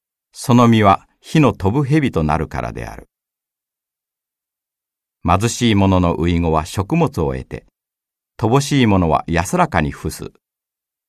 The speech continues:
私はあなたの根を飢饉で枯らし、彼はあなたの残りの者を殺す。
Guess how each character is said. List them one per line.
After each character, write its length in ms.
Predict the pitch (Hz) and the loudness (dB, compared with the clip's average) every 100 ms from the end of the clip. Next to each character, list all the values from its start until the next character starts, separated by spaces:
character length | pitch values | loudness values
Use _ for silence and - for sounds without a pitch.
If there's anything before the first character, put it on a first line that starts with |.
| _ _ _ _ _ _ _ _ _ _ _ | _ _ _ _ _ _ _ _ _ _ _
私 360 | 85 90 90 85 | -4 -2 -2 0
は 220 | 78 - _ _ _ _ | 0 -2 _ _ _ _
あ 120 | - 120 | 2 4
な 100 | 226 | 4
た 100 | 113 | 4
の 140 | 101 | 2
根 120 | 98 | 2
を 120 | 87 | 2
飢 180 | 87 - | -2 -6
饉 220 | - 165 | 0 0
で 140 | 76 69 | 0 -4
枯 140 | 69 | -6
ら 100 | 62 | -8
し、 200 | - - _ _ _ _ _ _ _ _ _ | -10 -20 _ _ _ _ _ _ _ _ _
彼 240 | - 104 | -2 2
は 180 | 85 76 | 2 2
あ 100 | - | 2
な 100 | 120 | 2
た 120 | 160 107 | 2 2
の 120 | 82 | 2
残 280 | 78 82 156 | 0 0 0
り 120 | 160 | 2
の 120 | 147 | 2
者 240 | 135 123 | 2 2
を 120 | 82 62 | 0 -4
殺 240 | - 65 - | -8 -8 -8
す。 140 | - | -14